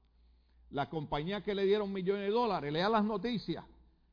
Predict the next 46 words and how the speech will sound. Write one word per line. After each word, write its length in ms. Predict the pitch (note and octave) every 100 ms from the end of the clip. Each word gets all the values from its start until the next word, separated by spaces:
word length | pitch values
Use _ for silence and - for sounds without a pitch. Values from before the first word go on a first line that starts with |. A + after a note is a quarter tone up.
| _ _ -
Usted 240 | C#3+ G3
sabe 140 | G3+ A3
por 120 | G#3+
qué 60 | G#3+
están 200 | G#3+ A#3
estos 220 | G3+ G#3+
movimientos, 840 | G#3+ A3 G#3 A3 A#3+ G3 A3+ E3+ A#2 - - _ -
eh, 220 | F3+ F3 -
eh, 240 | F3 D#3+ D#3
haciendo 460 | D3+ A3 A#3+ A3+
desórdenes, 520 | G#3+ G#3 C4 A#3 F#3
porque 200 | D#3+ D3+
son 80 | G3+
movimientos 760 | A3+ G#3+ G#3+ C4 A#3+ G3 F3 C3 - - -
que 60 | E3
han 120 | G3
habido 300 | G#3 A#3 A3
personas 380 | G3+ F3 A#3 E3+
que 100 | F#3+
le 80 |
han 140 | G#3 G#3
dado 220 | A#3 A3+
doscientos 640 | G3 E3+ B3 B3 B3+ A#3+
millones 480 | G#3+ G3 F#3+ B3 A3+
de 100 | G3
dólares 540 | G3+ B3+ G#3+ D#3 C3 - - - _ _ _ _
para 220 | F3 F3+
hacer 300 | F3+ G#3+ A#3+
todos 240 | G#3+ B3+ G#3+
estos 200 | B3 G#3
relajos, 340 | G#3+ B3+ A#3
estos 220 | G3 A3+
desórdenes. 640 | A3 G3 C4+ A#3+ G3+ E3+ - -
Y 100 | D3+
ahora 240 | E3+ A#3 B3+
los 140 | A#3
políticos 600 | A#3 A3+ C4+ B3 G#3+ G3
que 100 | A#3+
ellos 140 | A3+
ayudaron 600 | A3+ A3 A3 A#3+ C#4 A3+ F#3
tienen 300 | G#3+ A3+ G#3+
que 100 | G3
quedarse 340 | G#3 G#3 G3+
callados 380 | F3+ F#3 G#3 F#3+
la 80 | E3+
boca. 380 | G3+ D#3+ C3+